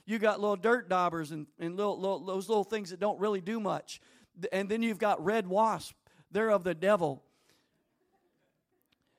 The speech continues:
You got little honeybees. They're okay. They sting a little bit. You got bumblebees. Ouch. They sting a lot. And, but you got some of those bumblebees that don't sting, and you gotta figure that out, you know? And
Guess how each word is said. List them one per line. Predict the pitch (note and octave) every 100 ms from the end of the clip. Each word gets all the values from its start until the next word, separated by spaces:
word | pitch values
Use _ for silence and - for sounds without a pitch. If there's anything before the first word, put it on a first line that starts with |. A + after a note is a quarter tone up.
| _ _ _ _ _ _ _ _
You | F3+ -
got | A3
little | A3 A3+
honeybees. | F#3 C4+ B3+ G#3 G3+ E3 C#3 - B3
They're | B3 A3
okay. | A3 G#3+ G3+ G3
They | G#3
sting | G3 A3+ F#3+
a |
little | F3+ F3+
bit. | F3 E3 -
You | F#3
got | G#3 G3 D#3+
bumblebees. | C4 B3 G3+ E3 D3 C3 -
Ouch. | G#3+ G#3+ E3 -
They | G3+ G3+
sting | - G3+ F3
a |
lot. | F3+ F#3 E3 - _ _ _ _ _ _
And, | F#3+ G3+
but | G#3+ A#3+
you |
got | A3+ A#3
some | D#4 F#4+
of |
those | D#4+ G#3
bumblebees | G#3+ G#3 G3 A#3+ B3+
that | C4
don't | D4 D4+ D4
sting, | - E3+ B2+ C3
and | F3+
you | A#3
gotta | C4+ B3+
figure | B3 B3+ B3
that | B3 A#3+ A#3+
out, | E3 -
you | E3+
know? | G3+ A#3 A#3+
And | G3+